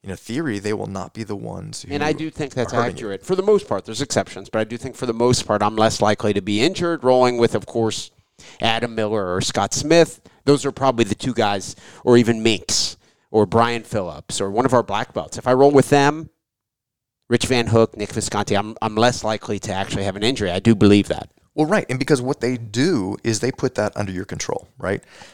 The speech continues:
Speaker 1: They can apply the moves in a way where you only get exactly what you want. If you say, "Hey,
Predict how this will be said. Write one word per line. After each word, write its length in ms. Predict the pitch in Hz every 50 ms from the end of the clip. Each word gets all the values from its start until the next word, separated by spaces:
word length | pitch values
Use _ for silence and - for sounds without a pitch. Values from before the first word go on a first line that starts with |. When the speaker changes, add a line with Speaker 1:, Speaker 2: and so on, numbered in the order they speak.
| _
Speaker 1:
They 160 | - 107 135 160
can 100 | 170 143
apply 300 | 120 - - 123 131 127
the 80 | 113
moves 320 | 110 113 127 151 139 107 107
in 60 | 98
a 40 | 92
way 360 | 92 92 92 90 90 92 - - _ _ _
where 140 | - 117 123
you 180 | 139 175 143 -
only 300 | - 127 135 139 139 131
get 160 | 117 120 117 98
exactly 400 | 101 98 98 95 95 - 95 92
what 180 | 87 85 -
you 80 | - 101
want. 320 | - - - - - - - _ _ _ _ _ _ _ _ _ _
If 100 | 87 92
you 80 | 117 135
say, 240 | - 131 120 107
"Hey, 300 | 98 110 117 107 - -